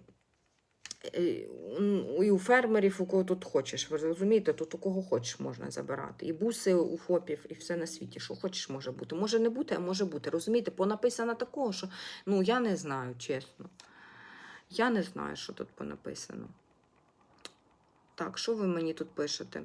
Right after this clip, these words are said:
У громадян швидше заберуть, чим у підприємств. Ну, це легше, напевно, простіше зробити, якщо тим паче встановлювати такі порядки Кабмінами,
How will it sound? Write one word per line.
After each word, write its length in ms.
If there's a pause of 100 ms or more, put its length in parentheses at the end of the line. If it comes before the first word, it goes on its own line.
(1600)
У 60
громадян 440
швидше 300
заберуть, 420
чим 180
у 60
підприємств. 760
Ну, 80
це 240
легше, 480
напевно, 440
простіше 640
зробити, 500
якщо 260
тим 160
паче 280
встановлювати 640
такі 240
порядки 440
Кабмінами, 720